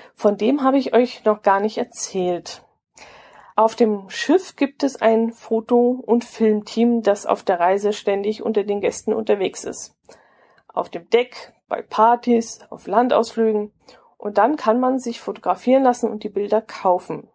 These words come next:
Ist in meinen Augen nicht ganz billig. Wenn man also so ein, ich glaub, dreizehn mal achtzehn,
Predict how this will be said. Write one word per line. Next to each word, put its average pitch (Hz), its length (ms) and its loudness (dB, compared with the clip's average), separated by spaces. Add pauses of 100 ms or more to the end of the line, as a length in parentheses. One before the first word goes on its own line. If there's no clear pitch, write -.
(800)
Ist - 340 0
in 240 200 2
meinen 247 420 2
Augen 214 260 -2
nicht 220 260 -2
ganz 208 260 0
billig. 185 460 -2
Wenn 190 140 -2
man 208 160 0
also 196 320 -2
so 190 220 -6
ein, 190 400 -4
ich - 160 -20
glaub, 202 220 -6
dreizehn 196 340 -6
mal - 100 -8
achtzehn, 254 720 0